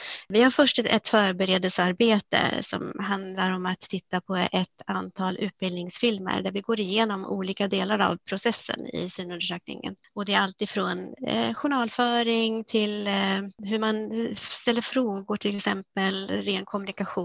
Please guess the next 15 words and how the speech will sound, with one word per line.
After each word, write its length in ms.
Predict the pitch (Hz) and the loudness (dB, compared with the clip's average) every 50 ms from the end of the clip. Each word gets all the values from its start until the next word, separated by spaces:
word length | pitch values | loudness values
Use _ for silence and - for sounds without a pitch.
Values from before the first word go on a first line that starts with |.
| 175 175 175 175 180 | -4 -4 -6 -6 -6
och 120 | 175 185 - - - - - - - | -6 -8 -8 -10 -12 -12 -12 -8 -4
lite 220 | - 330 - - 330 | -4 -2 0 0 2
teknik 580 | - 320 - - - 180 165 156 165 - - | 2 2 2 0 0 -2 -2 -2 -2 -4 -4
och 80 | - 170 | -4 -2
lite 200 | 165 165 - - | -2 -2 -2 -4
allt 120 | 147 - | -6 -4
möjligt 340 | - - - - - - - | -6 -8 -8 -8 -8 -10 -10
sånt. 380 | - - - - - - - - _ - - | -10 -12 -12 -12 -12 -16 -20 -20 _ -4 0
Sen 120 | 302 320 339 | 0 0 0
följs 340 | - - 233 214 202 - - | 2 0 0 0 0 -2 0
det 240 | - 247 226 190 | 0 2 2 2
upp 200 | - 170 175 190 _ - | 0 -2 -4 -6 _ -6
av 180 | - 180 180 180 | -6 -6 -6 -6
två 320 | - - - 262 247 226 | -8 -6 -2 0 0 0
dagars 460 | 208 202 175 175 175 - 175 180 - | 0 0 -2 -2 0 -2 -2 -2 -4